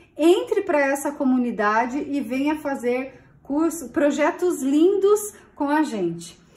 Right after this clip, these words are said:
Bom, aqui a ideia foi exatamente essa, né? Uma câmera antiga, tem até a correntinha aqui. Ela vai abrir pra cá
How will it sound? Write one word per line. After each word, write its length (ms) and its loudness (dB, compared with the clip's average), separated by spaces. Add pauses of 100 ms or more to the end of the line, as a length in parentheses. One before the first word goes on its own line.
(140)
Bom, 340 0
aqui 360 2
a 100 4
ideia 500 2
foi 420 0
exatamente 920 2
essa, 440 0
né? 260 -2
Uma 260 -2
câmera 760 0
antiga, 840 -4
tem 200 -6
até 240 -4
a 100 -2
correntinha 720 -6
aqui. 560 -6 (380)
Ela 260 4
vai 220 -2
abrir 340 -4
pra 280 -6
cá 560 -2